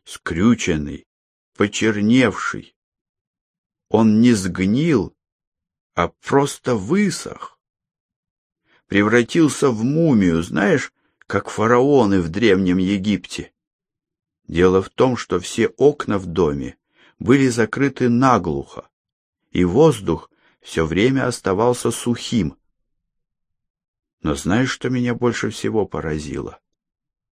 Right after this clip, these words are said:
Он прибил изнутри ручку и держался за неё, сказал Дмитрий,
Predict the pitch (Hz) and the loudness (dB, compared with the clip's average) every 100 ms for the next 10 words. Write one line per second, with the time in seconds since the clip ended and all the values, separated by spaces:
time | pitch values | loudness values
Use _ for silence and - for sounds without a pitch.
0 | _ _ _ _ _ - 123 127 - 120 | _ _ _ _ _ 0 2 2 -2 0
1 | 117 98 110 147 131 - 120 113 120 117 | 0 0 0 0 0 0 -2 0 0 -2
2 | 110 120 127 110 170 185 - - - _ | -2 -2 0 0 0 -2 -8 -14 -18 _
3 | _ _ _ _ _ _ _ _ _ - | _ _ _ _ _ _ _ _ _ -8
4 | 101 101 120 113 107 156 147 127 - 113 | -6 -2 0 0 0 0 0 -4 -6 -4
5 | 131 143 - - - - _ _ _ _ | -4 -4 -4 -4 -8 -10 _ _ _ _
6 | _ _ _ _ - 80 87 82 80 78 | _ _ _ _ -6 -2 0 0 0 0
7 | 107 120 117 113 | 0 0 -2 -2